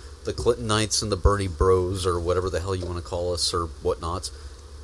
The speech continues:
we're still not getting along. We're still not gonna work together or fight together. But now we've got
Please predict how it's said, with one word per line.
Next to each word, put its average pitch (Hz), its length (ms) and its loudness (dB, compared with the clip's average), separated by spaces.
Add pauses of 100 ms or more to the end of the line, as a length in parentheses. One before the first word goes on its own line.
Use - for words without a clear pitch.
we're 113 160 4
still 117 280 6
not 90 200 -2
getting 87 220 0
along. 78 380 -4
We're 98 100 -4
still 107 200 -2
not 98 120 -6
gonna 90 120 0
work 85 280 0
together 85 360 0
or 98 60 0
fight 85 300 0
together. 85 400 0 (460)
But 113 180 6
now 107 240 2
we've 113 220 0
got 95 340 6